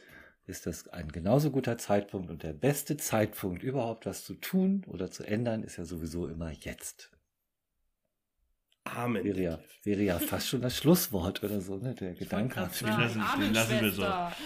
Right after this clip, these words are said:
Speaker 2: Genau, Amen, Schwester und Brüder. Da
Speaker 1: Genau,
Speaker 2: draußen
Speaker 1: der beste
Speaker 2: an den
Speaker 1: Zeitpunkt ist
Speaker 2: Empfangsgeräten.
Speaker 1: immer jetzt. Insofern könnten
Speaker 3: Genau.
Speaker 1: wir auch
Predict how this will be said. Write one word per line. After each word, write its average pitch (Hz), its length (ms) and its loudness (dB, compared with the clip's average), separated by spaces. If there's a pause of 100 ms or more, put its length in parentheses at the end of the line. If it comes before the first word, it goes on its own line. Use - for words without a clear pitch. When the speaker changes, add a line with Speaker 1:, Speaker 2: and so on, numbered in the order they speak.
(520)
Speaker 2:
Genau, 160 260 12
Amen, 165 400 12
Schwester 143 440 8
und 131 140 8
Brüder. 120 640 8 (500)
Da 165 100 4
Speaker 1:
Genau, 120 360 2
Speaker 2:
draußen 107 500 8
Speaker 1:
der 107 120 8
beste 151 320 8
Speaker 2:
an 117 60 2
den 117 80 2
Speaker 1:
Zeitpunkt 143 500 8
ist - 0 -
Speaker 2:
Empfangsgeräten. 101 340 2
Speaker 1:
immer 110 220 6
jetzt. 101 760 0
Insofern 107 440 2
könnten 190 260 2
Speaker 3:
Genau. 101 160 0
Speaker 1:
wir 98 160 0
auch 98 240 -2